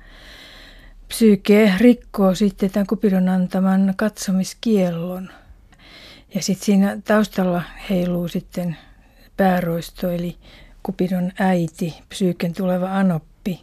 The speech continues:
Venusjumalatar, joka haluaa tuhota Psyyken, kun Psyykke on niin kaunis. Se on hyvin monipolvinen tämmönen seikkailusatu. Et esimerkiksi silloin, kun, ö,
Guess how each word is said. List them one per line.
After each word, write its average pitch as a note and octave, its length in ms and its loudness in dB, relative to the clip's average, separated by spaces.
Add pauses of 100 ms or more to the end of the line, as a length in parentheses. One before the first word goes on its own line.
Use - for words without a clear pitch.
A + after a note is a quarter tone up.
(160)
Venusjumalatar, F3+ 1000 2 (600)
joka - 160 -8
haluaa F3 400 -4
tuhota F3 400 -4
Psyyken, F3+ 600 -4
kun E3+ 100 -6
Psyykke - 480 -6
on F3+ 120 -2
niin F3+ 200 2
kaunis. E3 680 2 (960)
Se - 260 4
on G3 160 6
hyvin A3 400 8
monipolvinen F3+ 1120 6
tämmönen F3 680 0
seikkailusatu. F3+ 1600 -4 (1300)
Et F#3 160 -4
esimerkiksi F3+ 640 -2
silloin, F#3 380 4
kun, F3+ 340 0
ö, F#3 280 -2